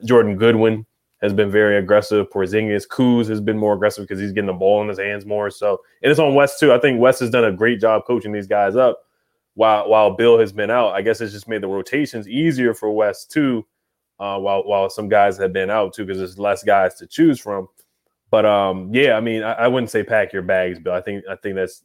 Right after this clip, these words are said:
I think that's a little, um, out-, outlandish to say right now. I, I would not go as far and say that. Uh, but I do wanna see how Bill gels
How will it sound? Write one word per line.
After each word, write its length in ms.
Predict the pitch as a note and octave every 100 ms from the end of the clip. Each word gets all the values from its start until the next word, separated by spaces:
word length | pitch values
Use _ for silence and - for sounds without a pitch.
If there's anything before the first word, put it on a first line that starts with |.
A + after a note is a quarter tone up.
| F#2
I 60 | -
think 160 | G#2
that's 140 | F#2+ F#2+
a 20 |
little, 400 | G2 G2 F#2+ - _ _ _ -
um, 520 | G2 F#2+ F#2 F2 F2+ -
out-, 180 | A2 G#2+
outlandish 540 | A2 A2 A2+ A2+ A2
to 100 | A#2+
say 200 | - G#2
right 240 | G2 F#2+ F#2
now. 200 | F#2 F2+
I, 180 | F#2 F#2+
I 40 |
would 160 | F#2 G2
not 220 | G2 F#2
go 160 | F#2+
as 80 | F#2
far 240 | - F#2 F#2
and 120 | F2
say 200 | F2+ F2
that. 320 | F#2+ A2 A2 _ _ _ _ -
Uh, 240 | G2 F2+
but 140 | F2 G2+
I 80 | G2
do 200 | A2+ A#2+
wanna 200 | A2+ G2+
see 200 | A2 G#2+
how 160 | G#2
Bill 360 | F2+ G2+ G#2 G2
gels 720 | F2+ G2+ G#2 G2+ F#2+ F#2 -